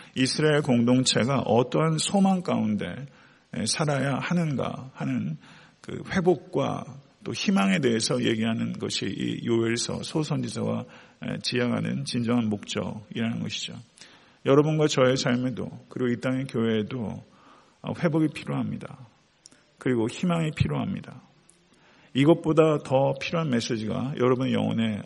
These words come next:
무엇이 있습니까? 우리가 이 메시지 자체가 가져다 드는 그 위중함, 그 무게감이 우리를 압박하지만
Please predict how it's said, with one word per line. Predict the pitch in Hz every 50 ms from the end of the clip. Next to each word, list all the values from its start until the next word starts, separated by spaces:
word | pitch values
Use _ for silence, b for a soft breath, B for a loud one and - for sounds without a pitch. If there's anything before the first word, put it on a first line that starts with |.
| - - 110 107
무엇이 | 107 110 113 120 131 131 - -
있습니까? | 113 - - - - - - - 50 - - - _ _ B B B B B B B B B B B B B
우리가 | - 127 135 143 160
이 | 151 147 156
메시지 | 151 143 123 123 123 - 160 139 147 151
자체가 | - - 120 - - - 151 151
가져다 | 147 131 113 120 120 120 123 120
드는 | 123 127 127 127 123 123
그 | - - 123 120 113 113
위중함, | - 123 127 127 127 151 160 139 113 104 104 104 127 156 -
그 | - 131
무게감이 | 117 110 107 113 123 135 131 127 120 117 127 139 131 101 98
우리를 | - 131 127 117 127 123 - -
압박하지만 | 113 - - 127 - - 123 - 135 113 104 101 101 127 143